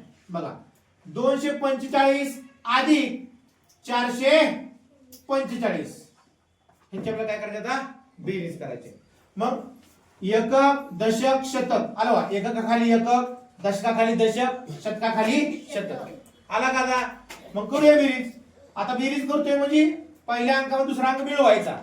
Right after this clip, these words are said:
मग पाच अधिक पाच म्हणजे पाच मध्ये पाच मिळवायचे. मग पाचच्या पुढं पाच मोजायचं. सहा, सात, आठ, नऊ, दहा. किती आलं? मग असं दहा इथं लिहायचं नाही. एकक स्थानचा अंक फक्त लिहायचा आणि पुढचा अंक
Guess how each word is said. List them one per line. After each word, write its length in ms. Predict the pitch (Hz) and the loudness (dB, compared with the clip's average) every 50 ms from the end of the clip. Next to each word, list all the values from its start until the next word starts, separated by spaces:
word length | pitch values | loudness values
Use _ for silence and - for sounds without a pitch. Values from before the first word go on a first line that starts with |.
| - - - - _ _ _ | -14 -20 -20 -20 _ _ _
मग 160 | 185 185 202 | -8 -8 -8
पाच 600 | - - - 240 247 262 285 294 277 247 233 202 - - | -10 -6 -2 0 2 2 4 2 0 -2 -6 -12 -10 -4
अधिक 380 | 208 226 220 277 294 - - - | -4 -2 -2 -2 -4 -6 -4 0
पाच 320 | 254 214 190 180 175 - | 0 2 2 0 -2 -6
म्हणजे 200 | 175 190 196 226 | -10 -10 -10 -8
पाच 300 | 220 240 240 247 247 247 | -4 0 0 0 0 0
मध्ये 240 | 247 262 254 262 262 | -4 -6 -6 -4 -2
पाच 240 | 262 247 262 247 226 | 0 0 0 0 -2
मिळवायचे. 680 | 277 269 262 254 247 247 - 226 214 220 - - - _ - | -2 0 2 2 2 2 0 -2 -6 -10 -10 -14 -16 _ -18
मग 140 | 196 196 202 | -16 -12 -6
पाचच्या 360 | 233 233 233 233 254 254 247 | -4 -4 -4 -4 -4 -6 -4
पुढं 220 | 247 254 262 262 | 0 0 0 0
पाच 220 | 254 254 254 254 247 | 0 -2 -2 -2 -4
मोजायचं. 560 | 262 269 262 247 233 226 - 208 208 208 - - - _ _ _ _ _ _ - - | -4 -4 -2 -2 -2 -2 -2 -6 -10 -12 -14 -18 -20 _ _ _ _ _ _ -8 -4
सहा, 380 | 226 220 220 233 240 254 247 - - - - _ | -2 0 0 0 0 -2 -2 -6 -14 -20 -20 _
सात, 380 | - - 226 220 220 240 247 - - - - _ _ - | -10 -6 -4 -2 -2 -2 -2 -4 -8 -12 -20 _ _ -8
आठ, 440 | 196 202 220 220 240 247 - - - - 185 | -4 -2 0 0 0 -2 -4 -6 -12 -14 -14
नऊ, 600 | 180 185 190 202 226 247 269 285 - - - - 170 | -12 -6 -2 -2 0 0 0 -2 -6 -10 -14 -8 -4
दहा. 380 | 214 - - - - - - - - - - | -2 0 0 0 0 -2 -6 -8 -12 -14 -14
किती 160 | 226 233 269 | -8 -4 0
आलं? 420 | 269 262 262 262 262 269 269 262 233 - - - - - - - - - - - - - - - 190 | 0 0 0 0 0 0 0 -2 -4 -8 -12 -16 -18 -16 -12 -10 -8 -6 -6 -4 -4 -4 -4 -4 -4
मग 340 | 196 226 226 - - 202 208 | -6 -6 -8 -8 -6 -6 -6
असं 240 | 202 208 269 269 254 | -4 -2 -2 -2 0
दहा 300 | 262 254 254 254 277 269 | 2 2 2 2 0 -2
इथं 200 | 254 247 269 262 | -4 -4 -6 -4
लिहायचं 360 | 254 247 247 240 233 233 247 | -2 0 0 0 -2 -2 -2
नाही. 220 | 247 233 196 - - - - - - _ _ _ _ _ _ _ _ _ _ _ _ - 180 202 | 0 0 0 -2 -4 -8 -14 -20 -20 _ _ _ _ _ _ _ _ _ _ _ _ -6 -2 -2
एकक 260 | 220 220 269 269 - | 0 0 0 -2 -4
स्थानचा 360 | - 269 269 269 262 254 269 | -2 -2 -2 -2 -2 -2 -2
अंक 120 | 269 269 262 | -2 -2 -2
फक्त 260 | 269 262 269 - 269 | -4 -4 -4 -4 -4
लिहायचा 300 | 269 262 233 - 226 214 | -2 -2 0 0 0 -2
आणि 240 | 214 214 208 214 185 | -4 -6 -10 -12 -12
पुढचा 440 | - 214 226 233 240 240 262 277 | -10 -8 -8 -6 -6 -2 0 0
अंक 540 | 269 277 277 269 254 226 254 214 190 190 196 | 0 2 0 -2 -4 -4 -4 -4 -2 -4 -6